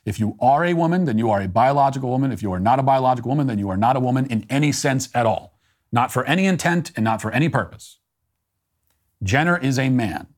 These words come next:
through and through in every way. And nothing will ever change that. And that is the only position that makes sense. It's the only conservative position.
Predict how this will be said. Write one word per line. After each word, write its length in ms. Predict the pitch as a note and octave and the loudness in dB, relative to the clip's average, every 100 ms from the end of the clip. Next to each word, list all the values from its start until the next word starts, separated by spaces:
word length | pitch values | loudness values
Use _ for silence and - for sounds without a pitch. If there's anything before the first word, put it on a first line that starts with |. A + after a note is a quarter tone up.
| _ _ - | _ _ -6
through 180 | A2+ | -2
and 140 | B2+ C3+ | 0 0
through 320 | A2+ A2 A#2 | -2 -2 -4
in 160 | G#2 G2+ | -6 -4
every 160 | G#2 | -2
way. 280 | A#2 E2 - _ _ _ _ _ _ _ _ _ _ _ _ _ _ | -2 -4 -14 _ _ _ _ _ _ _ _ _ _ _ _ _ _
And 180 | A2+ G#2 | -2 2
nothing 300 | A#2 A2+ B2+ | 2 0 0
will 140 | A#2 - | -2 -2
ever 340 | A2 G#2 G#2 - | -2 -2 -6 -8
change 380 | - A#2+ G#2+ F2+ | -2 0 0 -4
that. 300 | - - _ _ _ _ _ _ _ _ _ - | -12 -18 _ _ _ _ _ _ _ _ _ -4
And 140 | G#2 | 0
that 100 | A2 | 2
is 140 | A2+ F#2+ | 0 -2
the 160 | B2 - | -4 0
only 460 | C3+ E3 F3 D#3+ | 2 2 2 0
position 580 | - - A#2 A#2+ - G#2 | -4 -4 -2 -2 -2 -4
that 160 | G2 F#2+ | -4 -4
makes 240 | F2+ - | -6 -4
sense. 480 | - C#3+ F#3+ - - _ _ _ _ | 0 0 -2 -8 -20 _ _ _ _
It's 160 | - - | -12 -6
the 180 | A2+ G#2+ | -4 -2
only 380 | C3 D#3+ E3 E3 | 0 2 2 0
conservative 840 | D#3+ G#2 F#2+ - E3 E3 E3 D3+ | -2 -6 -4 -2 0 0 0 -2
position. 520 | D3 C3+ D3+ F3+ F#3 | -2 -2 -2 -2 -4